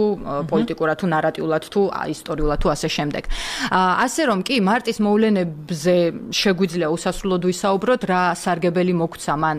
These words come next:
Speaker 1: როგორც სახელმწიფოს, ა, საგარეო პოლიტიკური ვექტორის შენარჩუნების თვალსაზრისით, ასევე კონკრეტულად კანდიდატის სტატუსისკენ
Speaker 2: ხო,
Speaker 1: მიმავალ
Speaker 2: ეგ,
Speaker 1: გზაზე.
Speaker 2: ემ, იყო ასევე, ა, კი, შეგვიძლია მივუბრუნდეთ კიდეც, იყო ერთგვარი გაკვეთილი, ა, სა-, საკუთრივ მოქალაქეებისთვისაც,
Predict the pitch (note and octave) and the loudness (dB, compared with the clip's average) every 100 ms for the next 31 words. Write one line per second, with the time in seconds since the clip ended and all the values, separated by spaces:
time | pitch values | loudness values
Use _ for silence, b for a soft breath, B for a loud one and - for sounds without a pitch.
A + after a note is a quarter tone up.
0 | C3+ E3+ E3 F3 F3+ G3 F#3 F#3+ F#3+ G3 | -2 -2 -2 -2 -2 -2 -2 -2 -2 -4
1 | - B B C#4 F#3+ F#3 F#3 G3 G3 G3 | -4 B B -2 0 0 0 0 0 0
2 | G3+ F#3+ G3+ G3+ - F#3+ G#3+ G#3 G3+ G#3 | 0 0 0 -2 -2 -4 -2 -2 -2 -4
3 | G3+ G#3 G#3 A3 G#3 A#3+ B3 F#3+ G#3+ A3 | -4 -2 0 0 -2 -2 -2 0 0 2
4 | A3 G3+ G3+ G3 F#3 G#3 - E3+ E3 D#3+ | 0 0 0 0 0 0 -2 -4 -4 -4
5 | F#3+ - D3+ D#3 E3+ - D3+ C#4 D3+ C4+ | -4 -4 -2 0 0 0 0 2 2 2
6 | C4+ G#3+ C#3 - - F3+ F#3 F#3 - A#3+ | 2 -2 -4 -6 0 2 2 0 0 0
7 | B3+ A3 G#3+ - G#3+ F#3 C#3+ C3+ D3 D3+ | 2 2 2 0 2 2 2 2 2 0
8 | B3 C4+ E3 C#3+ A#3+ G#3+ B3 A3 D#3+ F3 | 0 0 0 -2 0 2 2 2 2 2
9 | F#3+ F3+ G3 A#3+ - A3 E3+ - A#3+ A3 | 2 2 2 2 0 -2 -2 -2 -2 2
10 | A3+ A3 A3 D3+ E3+ F#3 G3+ G3 C#3 F#2 | 0 2 0 2 0 2 0 0 -4 -4
11 | - B B B - C3+ C3+ - - F#3+ | -8 B B B -6 -2 0 -2 -4 -4
12 | - G#3+ G#3+ A3 F#3+ F3+ F#3+ E3+ E3+ G3 | -2 -2 -2 -2 0 0 0 -2 -2 0
13 | E3 D3 C#3+ - C#3 - C#3 | 0 0 -6 -6 -6 -2 -2